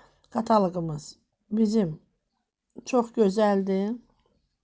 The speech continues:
Yəni, bu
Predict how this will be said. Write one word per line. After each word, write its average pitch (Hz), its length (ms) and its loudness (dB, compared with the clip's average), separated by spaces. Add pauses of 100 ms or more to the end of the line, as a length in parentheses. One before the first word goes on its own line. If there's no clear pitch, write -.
(1700)
Yəni, 208 380 -2
bu 233 260 0